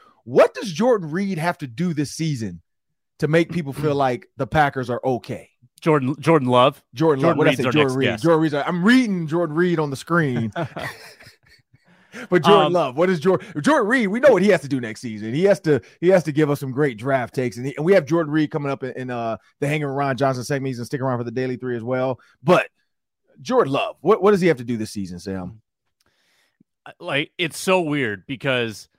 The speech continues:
Speaker 2: it depends how you feel about Justin Fields. You might say that, that Jordan Love is at the bottom of the N F C North power rankings. Um, Justin Fields had such a great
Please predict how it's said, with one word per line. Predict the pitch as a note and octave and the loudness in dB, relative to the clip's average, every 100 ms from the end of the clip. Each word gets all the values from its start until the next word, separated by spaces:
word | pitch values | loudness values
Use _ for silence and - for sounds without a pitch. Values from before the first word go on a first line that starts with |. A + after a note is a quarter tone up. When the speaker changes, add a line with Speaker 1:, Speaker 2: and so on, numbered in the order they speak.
| _ _ _ | _ _ _
Speaker 2:
it | C#3+ | -16
depends | C3 F#3 G3 | -6 -2 -2
how | E3 | -2
you | E3+ C#3+ | -2 -4
feel | D3+ D3 | -4 -2
about | C#3 C3+ | -2 -4
Justin | C3 A#2+ B2+ | -4 -6 -10
Fields. | - A#2+ B2+ C3 - _ _ _ _ | -10 -6 -6 -8 -16 _ _ _ _
You | D3 D3 | -10 -6
might | D#3 A3+ B3 | -2 -2 -4
say | - F3 D#3 F#3+ | -10 -6 -4 -4
that, | D#3 C#3 B2 - _ _ | -4 -4 -4 -8 _ _
that | C3+ C3+ A2 | -10 -8 -6
Jordan | D3 E3+ C#3+ | -4 -4 -4
Love | C3+ C3+ C3 | -4 -4 -4
is | D3 | -8
at | - | -10
the | A2+ | -12
bottom | E2 C3 B2 A2+ G2+ F2+ - | -6 -2 -2 -2 -6 -10 -10
of | B2 | -10
the | A2+ - | -8 -8
N | C3 | -8
F | B2+ | -8
C | - C#3 | -8 -10
North | A#2 A#2+ A2+ - _ _ _ - | -6 -4 -4 -8 _ _ _ -6
power | A#2+ G2+ | -6 -4
rankings. | F#2+ E2+ - - - _ _ _ _ | -8 -12 -16 -20 -20 _ _ _ _
Um, | A#2 G#2+ G2+ F#2+ | -4 -4 -4 -8
Justin | - D#3+ - D3 | -6 -6 -6 -10
Fields | D#3 C#3 B2 A2 G2 A#2+ | -6 -4 -4 -6 -12 -14
had | B2+ | -12
such | D#3 C3+ | -10 -12
a | |
great | F2+ A2+ C#3+ | -12 -10 -10